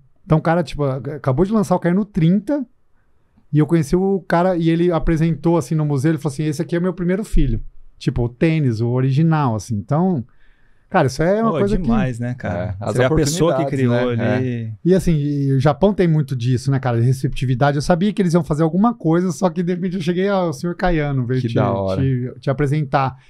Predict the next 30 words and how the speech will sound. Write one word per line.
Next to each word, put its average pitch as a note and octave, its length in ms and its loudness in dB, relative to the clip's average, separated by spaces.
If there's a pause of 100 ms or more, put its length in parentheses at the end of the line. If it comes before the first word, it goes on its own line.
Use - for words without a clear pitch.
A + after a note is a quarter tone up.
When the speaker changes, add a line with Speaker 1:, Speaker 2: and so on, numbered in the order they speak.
(100)
Speaker 1:
E E3 60 2
ele E3+ 100 2
foi F#3 140 2
o F#3+ 40 2
meu G#3 140 2
guia E3+ 400 0
no, A#2 300 -2
no A#2+ 100 0
museu. B2 400 0
Então C3+ 200 -2
ele D#3 120 0
me E3+ 120 2
guiou. E3 440 2
Speaker 3:
Ficou D#3 260 2
com D3 100 -6
você C#3+ 180 -2
o D3+ 80 0
tempo D#3 300 -4
inteiro A#2 340 0
ali. G2+ 280 -4 (220)
Speaker 1:
Super, D3 600 0
assim, G2+ 680 -2
é, A#2 360 0
inesquecível. C3 760 0 (340)
E A3+ 80 6
outras B3 260 2
marcas G3 380 0
também, B2+ 280 0
assim, A#2+ 180 -2
né? A#2 320 0